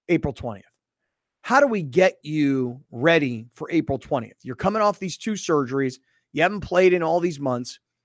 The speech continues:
The, the shoulder, he said, felt really good. The wrist, he said, you know, was getting there. So how do we get you ready? Here's what we think we should do. And, and maybe there's a game plan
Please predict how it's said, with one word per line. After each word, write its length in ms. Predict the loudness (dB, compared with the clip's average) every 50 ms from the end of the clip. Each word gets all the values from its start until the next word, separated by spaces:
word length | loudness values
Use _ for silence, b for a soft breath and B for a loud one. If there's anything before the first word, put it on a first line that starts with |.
| _ _ _ _ _ _ _
The, 340 | -4 -2 0 0 -2 -2 -4 -6
the 120 | -8 -6
shoulder, 480 | -6 -4 -2 2 4 4 4 4 4 0
he 140 | 0 0 -2
said, 400 | -4 -2 2 4 4 4 4 2
felt 240 | 2 4 4 4 4
really 240 | 2 0 2 2 2
good. 320 | 4 2 2 2 2 0
The 80 | -2 -2
wrist, 320 | 0 2 0 0 0 -4
he 80 | -8 -10
said, 380 | -4 2 4 6 6 4 2 -4 _ _ _ _ _ -2
you 60 | 0
know, 80 | 2 2
was 120 | 2 2
getting 380 | 4 6 6 6 6 4 0 0
there. 360 | 0 0 0 0 -2 -4 _ _ _ _ _ _ _ _ _
So 140 | -6 -2 -2
how 200 | 0 0 0 0
do 60 | 0
we 140 | 0 -2 -2
get 260 | 0 2 2 2 0
you 160 | -2 -6 -6
ready? 460 | -4 -2 2 2 2 2 0 -2 -10 _ _ _ _ _ _ _ _ _ _ _ _ _ _ _ _ _ _ _ _ _ _ _ _ _ _
Here's 260 | 2 2 4 4 2
what 100 | 2 0
we 100 | 0 0
think 240 | 0 0 0 0 0
we 100 | -4 -4
should 160 | -4 -4 -2
do. 240 | 0 0 0 -2 -4 _ _ _ _ -4
And, 180 | -2 -2 -2 -2 -4
and 320 | -2 -2 -2 -2 -2 -2 0
maybe 320 | 0 0 0 0 0 0
there's 260 | 2 4 2 2 2
a 40 | 0
game 360 | -2 -2 0 0 0 0 -2
plan 540 | -4 -4 -4 -4 -4 -4 -6 -8 -8 -10 -10